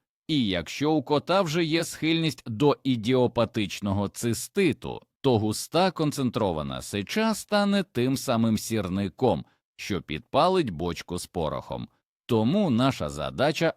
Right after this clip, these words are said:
змусити кота пити більше. Як? Найкращий спосіб — перевести його на вологий корм, хоча б частково.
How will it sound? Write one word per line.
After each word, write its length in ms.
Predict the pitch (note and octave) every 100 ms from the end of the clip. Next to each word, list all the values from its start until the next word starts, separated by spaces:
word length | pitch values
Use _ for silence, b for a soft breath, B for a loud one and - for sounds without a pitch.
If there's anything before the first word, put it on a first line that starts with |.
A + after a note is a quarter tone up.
| -
змусити 560 | F3+ A3+ A#3+ F#3+ -
кота 380 | C#3 G2+ - D#3+
пити 360 | - G2+ G2 A#2+
більше. 560 | F2+ G#2 C#2+ - C2 - _
Як? 440 | - A#2+ G#2+ - _ _ _
Найкращий 840 | G#2+ C3 B2 G2+ A#2 G2+ D2 C2+
спосіб — 560 | C2+ - F3 G3+ G3 - _ _ _
перевести 680 | - G3 D3 A#2+ D#3+ - E3
його 260 | D3+ C#3+ D3
на 140 | C#3
вологий 560 | G#2+ G2+ G2 G2+ G2+ F2+
корм, 460 | - G2+ D2+ A#1 - _
хоча 400 | - G#2 - D#2+
б 100 | -
частково. 640 | F2+ - - F#2 C#2+ A#1+